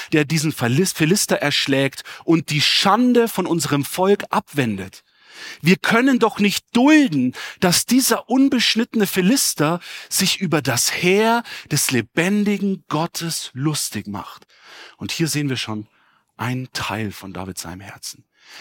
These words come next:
Er sieht die Situation, er sieht, dass das fremde Volk,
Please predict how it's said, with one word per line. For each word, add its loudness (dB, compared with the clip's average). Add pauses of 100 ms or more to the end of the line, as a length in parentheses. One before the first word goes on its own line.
Er 2
sieht -2
die -2
Situation, -2 (540)
er 2
sieht, 0
dass 2
das -2
fremde 2
Volk, 0